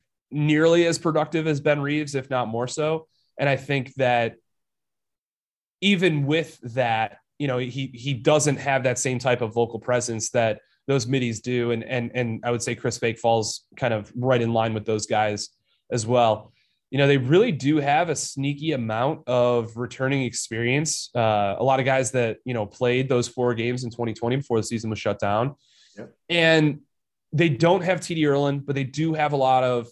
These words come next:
Speaker 1: highly regarded talent at the faceoff position coming out of high school. And it's just a function of proving it and showing it at this level. And so I guess what I'm getting at is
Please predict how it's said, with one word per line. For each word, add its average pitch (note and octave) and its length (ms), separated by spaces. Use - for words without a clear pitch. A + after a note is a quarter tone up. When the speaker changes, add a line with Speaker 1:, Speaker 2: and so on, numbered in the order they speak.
Speaker 1:
highly C#3+ 300
regarded B2+ 680
talent B2+ 320
at A#2 40
the A#2+ 60
faceoff A#2+ 380
position A#2 580
coming C#3+ 200
out B2+ 120
of G#2 60
high C3+ 120
school. F#3+ 440
And C3 80
it's B2 140
just C3+ 220
a B2+ 40
function A#2 440
of G#2 80
proving D3+ 340
it F3+ 160
and A#2+ 100
showing C3+ 300
it C3 100
at A#2 120
this B2 180
level. C3+ 460
And D3+ 160
so C3+ 560
I D3 80
guess D3+ 420
what C#3+ 100
I'm B2 120
getting C3+ 260
at A#2 160
is A2+ 340